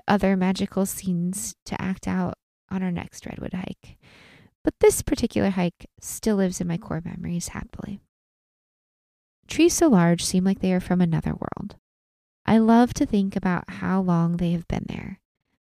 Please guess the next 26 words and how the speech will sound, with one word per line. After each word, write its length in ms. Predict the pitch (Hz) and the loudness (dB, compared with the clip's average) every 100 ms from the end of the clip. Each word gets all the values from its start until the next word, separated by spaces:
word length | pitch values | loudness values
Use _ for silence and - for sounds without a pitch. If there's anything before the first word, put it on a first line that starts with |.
| - | -6
the 80 | 190 | -4
things 440 | - 208 214 214 | 0 2 2 0
they 120 | 196 | 0
must 240 | 170 165 - | 0 -4 -8
have 100 | - | -10
seen, 440 | - - - 190 - _ _ _ _ _ | -8 -8 -10 -14 -20 _ _ _ _ _
how 140 | 247 | 0
strong 640 | 233 - - 226 254 240 180 | 2 0 2 4 6 4 2
they 160 | 165 | -2
are 260 | - - - | -4 -6 -6
to 120 | - | -8
still 300 | - - 190 | -8 -4 -2
be 120 | 196 | -2
standing 420 | 190 - - - - | -4 -6 -6 -8 -12
there. 320 | - - 196 - _ _ _ _ _ _ - - | -14 -12 -12 -14 _ _ _ _ _ _ -8 4
I 100 | 226 | 8
love 200 | 269 262 | 8 8
learning 400 | 240 233 240 226 | 8 8 6 4
about 200 | 190 190 | 4 4
how 160 | 196 | 4
fires 500 | 165 208 220 185 170 | 4 4 6 4 2
interact 500 | 165 160 156 160 - | 0 0 -2 -4 -2
naturally 540 | 170 175 - 151 165 175 | 2 2 0 -4 -2 -2
with 180 | 170 | -2
redwood 300 | 175 165 170 | -2 0 0
forests, 640 | - - 156 185 - - | -2 -2 0 0 -4 -10